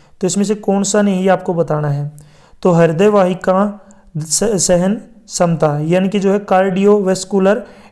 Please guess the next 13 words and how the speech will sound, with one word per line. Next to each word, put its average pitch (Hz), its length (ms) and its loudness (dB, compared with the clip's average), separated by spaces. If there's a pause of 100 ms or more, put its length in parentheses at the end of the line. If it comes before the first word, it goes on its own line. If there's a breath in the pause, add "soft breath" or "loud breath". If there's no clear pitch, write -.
एंड्योरेंस, 170 480 0
ये 175 160 -2
क्या 196 260 0
नहीं 196 240 0
है? 185 160 0
ये 185 120 -2
शारीरिक 185 360 -2
पुष्टि 185 280 -4
का 175 60 0
एक 170 100 -4
घटक 165 280 -4 (360 soft breath)
नहीं 160 200 0
है, 143 80 -2